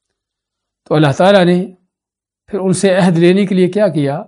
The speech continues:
فرمایا، اللہ تعالیٰ، "وَإِذْ نَتَقْنَا الْجَبَلَ"، یاد کرو کہ جب ہم نے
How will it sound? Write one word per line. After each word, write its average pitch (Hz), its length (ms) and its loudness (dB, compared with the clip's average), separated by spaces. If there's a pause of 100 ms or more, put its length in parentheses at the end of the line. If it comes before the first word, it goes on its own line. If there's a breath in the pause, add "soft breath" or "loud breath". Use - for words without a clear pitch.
فرمایا، 147 360 -4
اللہ 135 120 -4
تعالیٰ، 143 240 -4
"وَإِذْ 160 300 -4
نَتَقْنَا 139 460 -6
الْجَبَلَ"، 135 380 -2
یاد 147 220 0
کرو 143 260 -6
کہ 139 120 -8
جب 123 280 -8
ہم 123 100 -8
نے 151 200 -6